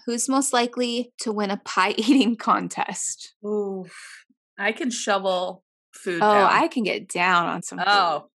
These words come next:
Speaker 2: well, let's do a <laughs> contest against each other, and then we'll
Speaker 1: Okay.
Speaker 2: see. <laughs>
Speaker 1: Well, tell me, like, w-, how many tacos could you eat in a sitting? This is how I judge everyone's food intake.
Speaker 2: Like, pushing it to the max?
Speaker 1: Mm-hmm.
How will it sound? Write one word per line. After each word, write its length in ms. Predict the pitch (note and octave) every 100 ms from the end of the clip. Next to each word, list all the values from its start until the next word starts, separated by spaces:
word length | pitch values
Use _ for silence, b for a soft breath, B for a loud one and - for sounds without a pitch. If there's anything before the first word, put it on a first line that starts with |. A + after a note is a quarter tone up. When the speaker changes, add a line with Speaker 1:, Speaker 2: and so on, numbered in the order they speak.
| _ _
Speaker 2:
well, 360 | - E3 F#3+ G#3+
let's 360 | E3+ F3+ F#3 -
do 200 | F#3+ A#3
a 140 | -
<laughs> 0 |
contest 480 | A#3 F#3 G#3+ G3+ G3+
against 320 | F#3+ F3+ -
each 180 | G#3+ -
other, 300 | E3+ D3 C#3
and 180 | C3+ A3
then 140 | B3+
we'll 80 | F3
Speaker 1:
Okay. 340 | A3 G#3+ F#3
Speaker 2:
see. 180 | G#3 - D4+
<laughs> 100 | D4+
Speaker 1:
Well, 340 | A3+ A3+ A#3+
tell 240 | A#3+ B3+ B3
me, 220 | D4+ D#4+
like, 220 | D4+ A#3+
w-, 240 | - G#3 G#3+
how 200 | - A#3+
many 220 | C4 C#4+
tacos 540 | C#4 G#3+ G3+ F#3+ F#3+ -
could 180 | G3
you 80 | G3
eat 220 | - F3+ -
in 120 | F3
a 80 | E3
sitting? 420 | - E3+ D3+ D#3+
This 180 | F#3+ A3
is 120 | B3
how 180 | C4+ C4
I 160 | B3
judge 460 | A3 G#3 F#3 F3 F3
everyone's 840 | - F#3 F3 E3+ E3+ G3 F#3 - - _ _
food 240 | F#3 E3
intake. 640 | B2+ F#3+ - - - - -
Speaker 2:
Like, 340 | G#3 G3+ F#3+ - _ -
pushing 380 | - G#3+ - G#3
it 120 | G3+
to 100 | -
the 80 | G#3
max? 680 | F#3+ E3+ F3+ B3 - - - -
Speaker 1:
Mm-hmm. 460 | F#3+ F#3+ E3 E3